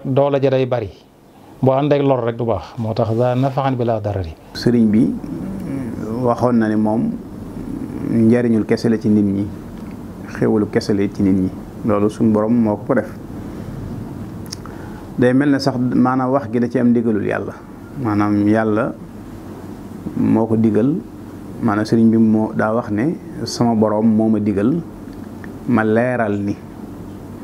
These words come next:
Speaker 2: nit ñi maay seen wéeruwaayu àdduna, maay seen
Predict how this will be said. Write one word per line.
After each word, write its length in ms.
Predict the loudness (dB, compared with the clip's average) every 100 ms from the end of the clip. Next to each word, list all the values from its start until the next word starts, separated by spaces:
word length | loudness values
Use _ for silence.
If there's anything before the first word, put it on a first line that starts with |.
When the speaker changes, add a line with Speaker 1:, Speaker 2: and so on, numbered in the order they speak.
| -14 -4 2
Speaker 2:
nit 260 | 4 6 6
ñi 220 | 4 4
maay 200 | 2 2
seen 160 | 2 4
wéeruwaayu 440 | 4 2 0 -2
àdduna, 300 | -4 -6 -8 -10 -14 -14 -14 -14 -14 -16 -14 -14 -14 -14 -14 -14 -14 -10 -2
maay 260 | 2 2 2
seen 400 | 2 4 2